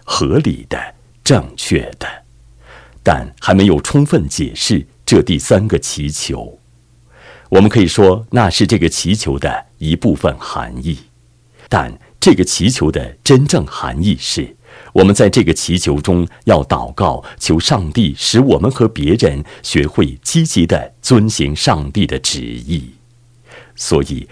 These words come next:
我们首先要学会的不是舍己，而是要学会在我们生命中的一切事情上积极地遵行上帝的旨意。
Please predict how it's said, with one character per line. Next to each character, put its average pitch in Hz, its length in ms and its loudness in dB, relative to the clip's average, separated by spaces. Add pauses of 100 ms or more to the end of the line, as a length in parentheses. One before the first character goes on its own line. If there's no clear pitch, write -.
(120)
我 98 120 6
们 147 100 6
首 65 200 0
先 127 200 2
要 98 160 0
学 73 260 -2
会 - 220 2
的 - 240 -10 (180)
不 87 180 2
是 - 200 2
舍 73 320 0
己， 62 340 -6 (300)
而 82 160 -4
是 92 160 0
要 76 120 0
学 73 300 -4
会 71 300 0 (240)
在 85 180 2
我 71 100 -2
们 65 140 -6
生 127 220 2
命 104 180 2
中 98 180 0
的 85 200 -4
一 85 200 -2
切 - 220 2
事 - 240 0
情 - 240 -8
上 69 300 -6 (260)
积 165 240 2
极 82 220 -2
地 - 120 -4
遵 113 300 2
行 76 460 -6
上 80 400 0
帝 98 120 0
的 - 160 -4
旨 - 220 -6
意。 62 480 -8